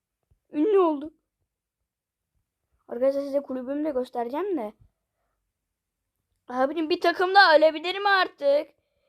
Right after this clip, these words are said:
İnadına mı ölmüyorsunuz ya? Abicim artık ölün, bir şey yapın. Lan üç takım kalmadı, ölmedi adam. Sekiz on canına kaçtı. Vur Lu, vur.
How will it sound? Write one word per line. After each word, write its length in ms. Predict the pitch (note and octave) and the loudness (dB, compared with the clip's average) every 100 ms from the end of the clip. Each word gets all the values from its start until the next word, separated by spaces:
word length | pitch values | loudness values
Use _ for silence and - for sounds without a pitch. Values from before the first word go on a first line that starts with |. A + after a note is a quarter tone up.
| _ | _
İnadına 420 | B3+ C#4 C#4 E4 | -6 -4 0 2
mı 80 | G4+ | 4
ölmüyorsunuz 560 | G#4 G4 E4+ E4 D4+ C#4+ | 4 4 2 0 0 -2
ya? 340 | C#4 C4+ C#4 C#4 _ _ _ _ _ _ _ _ _ | -2 0 -4 -8 _ _ _ _ _ _ _ _ _
Abicim 320 | - C#4 D4 C4+ | -14 -10 -4 -2
artık 280 | C4+ C4 | -2 0
ölün, 600 | B3 C4+ C#4+ C#4+ C#4+ C4+ | 2 4 4 2 0 -4
bir 60 | C#4 | -8
şey 240 | C4 C#4+ | 0 4
yapın. 480 | D4+ D4+ C#4+ C#4 C#4+ _ _ _ _ _ _ _ _ _ _ _ _ | 6 4 0 -2 -4 _ _ _ _ _ _ _ _ _ _ _ _
Lan 140 | D4 D#4+ | 2 4
üç 160 | B4 | 6
takım 300 | A#4 C#5 D5 | 8 8 8
kalmadı, 400 | C#5 D#5+ D5 D5+ C#5+ C#5+ | 6 6 6 8 10 10
ölmedi 320 | C#5+ D5+ C#5+ C#5+ | 8 6 6 6
adam. 320 | C5+ C#5 C#5 C5+ | 4 4 4 2
Sekiz 280 | C5+ C5+ C5+ | 0 2 2
on 200 | C#5 C5 | 2 2
canına 360 | C5+ C5 C5 | 2 2 0
kaçtı. 520 | C5 A#4 F#4 - - - _ _ _ _ _ _ _ _ _ _ _ _ _ _ _ _ _ | 0 0 -2 -2 -4 -12 _ _ _ _ _ _ _ _ _ _ _ _ _ _ _ _ _
Vur 240 | B3 D#4 E4 | -6 -2 0
Lu, 240 | D#4 D#4 | 0 0
vur. 240 | D4+ F#4+ | 0 0